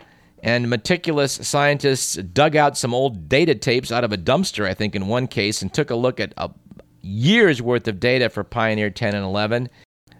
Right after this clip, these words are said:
they concluded that what's happening is that the spacecraft's electrical generators, which rely on a plutonium isotope, were apparently radiating heat off into space, and that that was causing the speed to change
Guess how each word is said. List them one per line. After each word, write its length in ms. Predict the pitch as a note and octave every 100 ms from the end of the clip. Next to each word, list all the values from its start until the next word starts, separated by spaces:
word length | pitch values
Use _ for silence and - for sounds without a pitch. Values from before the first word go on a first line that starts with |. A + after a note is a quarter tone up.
| _
they 100 | D3
concluded 480 | - D3 F#3+ F#3 D3+
that 180 | E3 -
what's 200 | D3 -
happening 500 | G#3+ A3+ C3+ G#2+ G2+
is 460 | F#2 A2 - - B2 - _ _ _ _ _ _
that 140 | - -
the 80 | A2+
spacecraft's 840 | - D3+ D#3+ - D3+ C3+ B2+ - -
electrical 640 | A#2+ D3 - D3 B2 A#2
generators, 640 | G#2+ C#3 D#3+ B2 G#2+ A2+ C#3
which 220 | A#2 -
rely 340 | G#2+ A2+ A#2
on 160 | A2 A2
a 60 | G2
plutonium 720 | - G#2+ - C3 C3 A2+ G#2
isotope, 760 | F2+ A#2+ - G2+ B2 A#2+ C3 - - - - _ _
were 120 | - F3+
apparently 360 | F#3+ G3 E3
radiating 600 | C#3+ E3 F3+ F3 E3+ D#3+
heat 340 | C#3+ B2+ D#3+ D#3+
off 260 | B2+ C3+ C#3+
into 180 | C3 A#2+
space, 800 | - A#2+ D#2+ - - - A2 B2
and 180 | F#2+ F#2+
that 120 | F#2+
that 340 | A#2+ A#2+ - -
was 680 | G#2+ C3 C3 B2+ A#2+ - C3 G#2+ - _ _ _ _ _ _ _ _ _ _
causing 420 | - G#2+ A2 G#2+ G2
the 120 | F2+
speed 380 | - - A#2 G2+
to 60 |
change 480 | F#2+ B2+ A2 A2